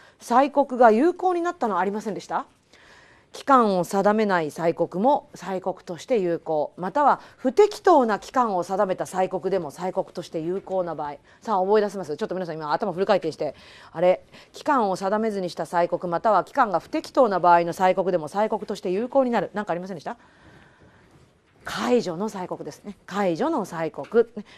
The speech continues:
ちょっと解除なんていうふうに書いといて、解除は皆さんで後で、え、えーって思った方は解除を復習しといてください。問題提起だけにしておきます。さあ、そしてもう一つ、足の尾。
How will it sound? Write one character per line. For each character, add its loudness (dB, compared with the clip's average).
ち -10
ょ 0
っ 0
と 0
解 2
除 2
な 2
ん -4
て -4
い -6
う -6
ふ -4
う -
に -4
書 0
い 0
と 0
い -4
て、 -4
解 2
除 2
は 6
皆 -2
さ -6
ん -6
で -2
後 0
で、 -4
え、 -2
え 2
ー 0
っ -
て 4
思 4
っ -2
た -2
方 2
は 2
解 -2
除 2
を 0
復 -8
習 -8
し -12
と -2
い -6
て -8
く -8
だ -12
さ 4
い。 4
問 4
題 6
提 4
起 0
だ 2
け -2
に -2
し -6
て -4
お 0
き -10
ま -8
す。 -18
さ 2
あ、 -2
そ 2
し -6
て 4
も 4
う 0
一 0
つ、 4
足 4
の 8
尾。 0